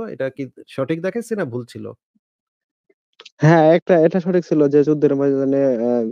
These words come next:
Speaker 2: আ, অন্যের জায়গা এই, এই স্বরূপ কি বলে
Speaker 1: মা
Speaker 2: ওটাকে?
Speaker 1: বেটি তাদেরকে সুদ্ধা নিয়ে আসতো নাকি বন্দি করে নিয়ে আসতো? তাদের
Speaker 2: হ্যাঁ,
Speaker 1: সঙ্গে
Speaker 2: নিয়ে আসতো।
Speaker 1: পরাস্ত করতো।
Speaker 2: আ,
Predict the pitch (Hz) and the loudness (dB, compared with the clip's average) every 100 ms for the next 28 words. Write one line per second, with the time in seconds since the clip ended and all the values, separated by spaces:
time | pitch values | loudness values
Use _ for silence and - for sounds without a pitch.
0 | - - 113 104 117 127 131 123 127 120 | -8 -6 -4 -2 0 2 2 2 0 2
1 | 113 113 139 _ _ _ _ - - 110 | 0 -4 -8 _ _ _ _ -10 0 2
2 | 101 113 110 - 123 - 120 113 - _ | 4 2 2 2 2 2 2 2 0 _
3 | - - 120 120 156 160 143 117 123 - | -12 0 2 4 4 4 2 0 0 -2
4 | 139 139 135 143 147 135 139 127 95 123 | -4 -4 -6 -10 -4 2 2 0 -6 -8
5 | 135 143 113 - 120 127 123 131 127 127 | -2 0 -2 -6 -8 -4 -2 -2 -2 -2
6 | 123 117 104 _ 98 - - 123 127 117 | -4 -6 -8 _ -20 -20 -10 0 2 4
7 | 120 127 131 - 117 - _ - - _ | 6 6 4 0 -6 -6 _ -20 -20 _
8 | _ _ _ _ _ _ _ _ _ - | _ _ _ _ _ _ _ _ _ -10
9 | - | 0